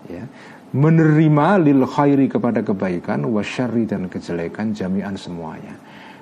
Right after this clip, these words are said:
Anak-anak itu seperti teori, eh, pengetahuannya John Locke, ya, dari Inggris yang terkenal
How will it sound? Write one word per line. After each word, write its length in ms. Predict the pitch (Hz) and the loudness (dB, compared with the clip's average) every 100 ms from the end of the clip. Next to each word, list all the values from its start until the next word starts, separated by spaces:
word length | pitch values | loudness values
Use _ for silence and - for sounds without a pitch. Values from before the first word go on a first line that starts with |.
| - | -10
Anak-anak 560 | - 143 151 147 156 156 | -4 -2 0 0 0 -2
itu 480 | 151 - 226 269 - | -2 0 0 0 -6
seperti 720 | - 101 104 90 104 95 87 | -8 -6 -6 -4 -2 -2 -2
teori, 640 | 82 98 92 92 95 87 87 - - - - - - - - | -4 -4 -2 -2 -2 -2 -4 -8 -18 -20 -20 -20 -20 -20 -12
eh, 200 | 92 87 | -10 -8
pengetahuannya 920 | - 98 - 104 90 98 92 90 90 85 82 82 - - - - - | -4 -4 -4 -6 -4 -4 -2 -4 -4 -6 -6 -8 -12 -18 -20 -20 -16
John 320 | - 95 85 | -8 -6 -2
Locke, 400 | 107 151 - - | -2 -2 -8 -16
ya, 120 | - - - | -16 -16 -12
dari 240 | - 82 | -8 -6
Inggris 400 | 87 87 113 - | -6 -4 -4 -4
yang 160 | 85 85 | -8 -10
terkenal 400 | 82 90 87 | -12 -8 -6